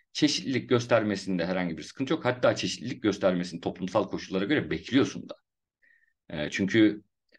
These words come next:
e, tek bir hakikat iddiası var, senin taleplerinden, e, ayrı bir hakikat iddiası var, dinlerin böyle bir hakikat var gibi bir olay yok. Dolayısıyla fark göstermelerini bekliyorsun.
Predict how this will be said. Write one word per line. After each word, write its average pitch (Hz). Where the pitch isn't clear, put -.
e, 82
tek -
bir 110
hakikat 104
iddiası 104
var, 101
senin 98
taleplerinden, 95
e, -
ayrı 92
bir 95
hakikat 92
iddiası 90
var, 90
dinlerin 87
böyle 85
bir -
hakikat 92
var 87
gibi 85
bir 90
olay 90
yok. -
Dolayısıyla 90
fark -
göstermelerini 101
bekliyorsun. 80